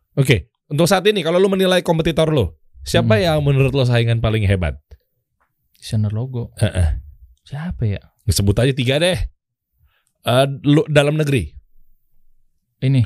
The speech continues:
Speaker 1: Rafiq
Speaker 2: eh,
Speaker 1: Branding bagus nggak?
Speaker 2: Bagus.
Speaker 1: Hah?
Speaker 2: Mas Rizky kan?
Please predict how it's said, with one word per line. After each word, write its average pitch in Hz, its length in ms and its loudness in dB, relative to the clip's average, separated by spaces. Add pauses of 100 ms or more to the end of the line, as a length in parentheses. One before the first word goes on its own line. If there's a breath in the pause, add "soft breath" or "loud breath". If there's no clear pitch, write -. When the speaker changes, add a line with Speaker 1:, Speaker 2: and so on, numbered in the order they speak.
(160)
Speaker 1:
Rafiq 127 300 2
Speaker 2:
eh, 147 60 -2
Speaker 1:
Branding 160 280 2
bagus 170 240 0
nggak? - 180 -8 (560)
Speaker 2:
Bagus. 113 420 -2 (260)
Speaker 1:
Hah? 160 360 4
Speaker 2:
Mas 120 180 0
Rizky 120 380 -2
kan? 151 180 -4